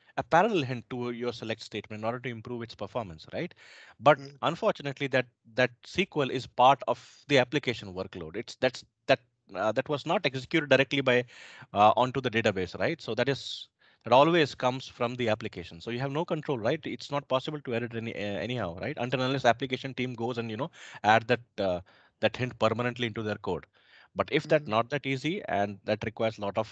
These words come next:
Speaker 1: approvals and everything, what you can do, you can create a S Q L patch in your database in order to stabilize, in order to, um,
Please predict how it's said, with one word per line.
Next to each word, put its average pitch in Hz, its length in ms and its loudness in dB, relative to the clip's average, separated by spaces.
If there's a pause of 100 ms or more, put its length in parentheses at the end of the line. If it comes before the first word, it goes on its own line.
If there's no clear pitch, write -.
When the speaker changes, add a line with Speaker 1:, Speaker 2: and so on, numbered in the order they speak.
(140)
Speaker 1:
approvals 113 480 -4
and 101 100 -4
everything, 110 400 -6
what 139 160 -6
you 127 60 -8
can 117 160 -8
do, 156 80 -4
you 156 80 -4
can 147 160 -8
create 127 380 2
a - 20 -4
S 113 120 -6
Q 135 100 -4 (100)
L 147 80 -4
patch 139 260 -2
in 127 120 -6
your 127 80 -4
database 104 480 -2
in 113 100 -6
order 110 140 -4
to 151 100 -6
stabilize, 98 580 2
in 101 120 -8
order 110 240 -4
to, 190 60 -2 (600)
um, 85 840 6